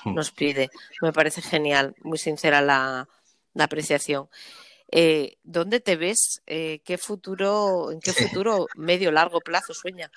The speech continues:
Speaker 2: Venga, que es gratis.
Speaker 1: Sí.
Speaker 2: Aquí
Speaker 1: Nada,
Speaker 2: dejamos,
Speaker 1: nosotros, pues,
Speaker 2: no cobramos
Speaker 1: eh, intentar
Speaker 2: nada por
Speaker 1: seguir
Speaker 2: sueñar.
Speaker 1: siendo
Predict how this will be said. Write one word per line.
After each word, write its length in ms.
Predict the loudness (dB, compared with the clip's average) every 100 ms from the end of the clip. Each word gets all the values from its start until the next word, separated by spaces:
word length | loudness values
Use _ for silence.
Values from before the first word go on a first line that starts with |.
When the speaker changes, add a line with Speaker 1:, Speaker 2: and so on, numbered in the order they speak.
| -16
Speaker 2:
Venga, 200 | -12 -10
que 120 | -10
es 80 | -8
gratis. 260 | -2 -2
Speaker 1:
Sí. 180 | -2 -8 -8
Speaker 2:
Aquí 340 | -8 -6 -6 2
Speaker 1:
Nada, 160 | 4
Speaker 2:
dejamos, 300 | 4 4 4
Speaker 1:
nosotros, 160 | 2 2
pues, 180 | 0 0
Speaker 2:
no 80 | 4
cobramos 440 | 6 6 6 4
Speaker 1:
eh, 40 |
intentar 220 | 6 6 6
Speaker 2:
nada 100 | 6
por 80 |
Speaker 1:
seguir 160 | 4 4
Speaker 2:
sueñar. 220 | 4 4
Speaker 1:
siendo 380 | 6 8 6 2